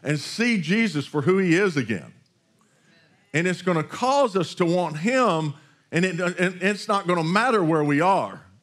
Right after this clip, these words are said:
We're just gonna want Jesus, because that's the original vision, walking with God here on the earth as he is in heaven.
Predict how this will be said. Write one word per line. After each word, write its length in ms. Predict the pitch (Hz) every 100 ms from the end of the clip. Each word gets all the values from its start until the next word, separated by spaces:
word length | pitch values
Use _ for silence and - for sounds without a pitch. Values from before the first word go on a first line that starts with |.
| _ _ _ _ _
We're 160 | - 175
just 240 | 185 196
gonna 180 | 185 175
want 380 | 156 170 151 123
Jesus, 600 | 143 170 165 98 - - _ _ _ _ _ _ _ _ _ _ _
because 340 | - 190 170 117
that's 460 | 156 190 202 -
the 140 | - 185
original 480 | 160 170 165 180 180
vision, 520 | 214 226 156 92 160 - -
walking 640 | - 127 165 196 202 196 185
with 240 | 165 -
God 460 | 175 185 175 147 143
here 380 | 131 185 190 185
on 260 | 156 170
the 200 | 165 160
earth 420 | 147 165 113 98 - _ _ -
as 240 | 127 143 143
he 120 | 143
is 200 | 143 131
in 100 | 139
heaven. 360 | 143 139 87